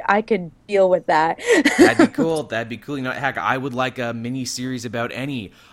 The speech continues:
Speaker 2: of these other Rangers to help fill in the dots of what happened when they stopped. I think that's so cool, and it's something the show never, never, ever tackled.
Speaker 1: They couldn't. Yeah, it's, it's, it's really, I think this is a really cool age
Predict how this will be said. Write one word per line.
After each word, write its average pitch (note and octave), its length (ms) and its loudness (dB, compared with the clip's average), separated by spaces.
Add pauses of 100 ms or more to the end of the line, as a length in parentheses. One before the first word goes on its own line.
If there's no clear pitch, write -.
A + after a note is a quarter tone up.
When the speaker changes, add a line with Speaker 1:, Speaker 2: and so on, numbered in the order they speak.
(140)
Speaker 2:
of A2+ 140 -2
these A2 180 -6
other A2+ 260 -2
Rangers G2+ 500 -8
to G2+ 100 -12
help G2+ 200 -12
fill A2 300 -12
in G2+ 140 -10
the G2 80 -10
dots F#2+ 400 -4
of F2 180 -10
what G2+ 160 -4
happened G2 460 -6
when F#2 180 -12
they F2+ 160 -12
stopped. F2+ 560 -10
I F#2+ 160 -6
think G2 280 -10
that's G2 260 -4
so A#2 240 -4
cool, A#2+ 340 -8
and G#2 80 -10
it's F#2+ 140 -16
something G2+ 340 -14
the F#2+ 80 -12
show G#2+ 340 -8
never, G#2 600 -4
never, G2+ 280 -4
ever G2 240 -8
tackled. A2+ 600 -10 (480)
Speaker 1:
They A#3+ 140 6
couldn't. A#3+ 500 6
Yeah, G#3+ 340 6
it's, G3+ 320 -2
it's, A3 400 -2
it's B3+ 160 -2
really, D4 180 6
I C4 100 8
think C4+ 200 0
this C#4 140 -2
is C4+ 80 2
a A#3+ 100 6
really A#3 320 2
cool A#3 340 6
age G#3 520 0